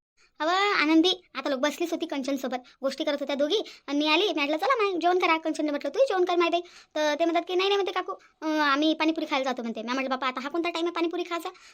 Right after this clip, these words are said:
तर ते म्हणे, "नाही," म्हणे, "आई, माईला इच्छा होऊ राहिली," म्हणे, "पाणीपुरी खायची, अं, आनंदी," म्हणे, "तर खातो," म्हणे. तर मी म्हटलं, "जा माय बाई आता,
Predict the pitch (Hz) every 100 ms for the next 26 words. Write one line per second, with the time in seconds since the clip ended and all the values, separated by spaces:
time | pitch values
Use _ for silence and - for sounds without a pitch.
0 | - 339 339 370 381 320 262 269 277 302
1 | 311 269 - 294 294 294 277 269 277 285
2 | 277 269 539 403 262 240 247 269 285 339
3 | - - - - 302 294 262 226 226 -
4 | - 277 285 320 339 523 494 440 403